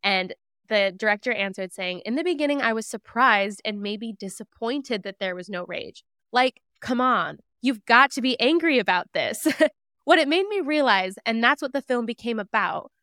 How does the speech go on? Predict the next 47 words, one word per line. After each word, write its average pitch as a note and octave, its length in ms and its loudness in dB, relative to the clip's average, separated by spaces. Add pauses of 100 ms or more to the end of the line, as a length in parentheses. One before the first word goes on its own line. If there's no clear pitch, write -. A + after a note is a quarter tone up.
was A#3 160 -6
how A#3 240 2
can E4 200 -4
the F#4 80 -2
people C#4+ 300 -8
with C#4+ 140 -4
talent F#3+ 520 -6
who G#3 100 -8
are G#3+ 80 -2
in G#3+ 100 -4
supposedly C4 800 -6
subservient C4+ 760 -4
role G3 360 -2 (320)
do A#3+ 200 -2
it D4 220 2
and A3+ 160 -4
not G#3 220 -4
be B3 120 -6
bitter G#3+ 280 -4
and G3 180 -4
prideful? - 580 -6 (360)
That's B3+ 220 0
part C#4+ 260 0
of C4 80 -2
what A#3+ 160 -4
people A3+ 280 -10
respond G3 480 -4
to A3 140 -10
in G3+ 160 -10
this F#3 160 -12
film. G#3+ 420 -8 (280)
These A#3+ 160 -4
women B3+ 220 -2
have A#3+ 180 -4
incredible A3+ 600 -4
talent, G#3 540 -2
but - 140 -10
they're G#3 160 -4
the G3+ 160 -12 (100)
opposite G#3+ 500 0
of F#3+ 120 -8
egomaniacs. G3 1000 -8 (300)
They're A3 200 2
altruistic A#3 640 -2
in G3+ 120 -6
a F3+ 60 -8
way. - 320 -10